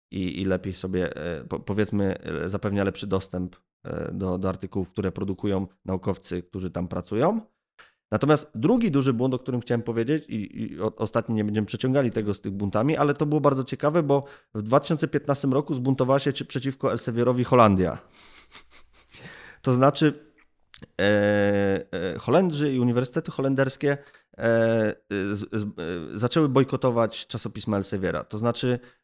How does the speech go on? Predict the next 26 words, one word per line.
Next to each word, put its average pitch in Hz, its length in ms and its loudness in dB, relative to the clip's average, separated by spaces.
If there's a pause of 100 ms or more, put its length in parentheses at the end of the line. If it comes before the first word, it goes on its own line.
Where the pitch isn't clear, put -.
(100)
e, 104 420 2
był 120 420 0 (440)
o-, - 160 -8
otwarcie, 127 680 0
to - 160 -14
znaczy, - 240 -10
nie 113 100 0
chcieli 127 220 2
przedłużyć 117 720 0
i 104 140 -6
wykupić 104 320 -6
nowego 107 340 2
tego, 101 180 -4 (260)
e, 90 40 -6
dostępu 101 480 -2
do, 95 260 0 (360)
e, 101 200 0
do 98 100 0
czasopism, 113 480 -6
które 147 160 0
są 147 200 -2
ef-, 143 200 -6
o-, 123 240 0
oferowane 147 460 0
przez 143 220 -8
Elseviera. 147 560 0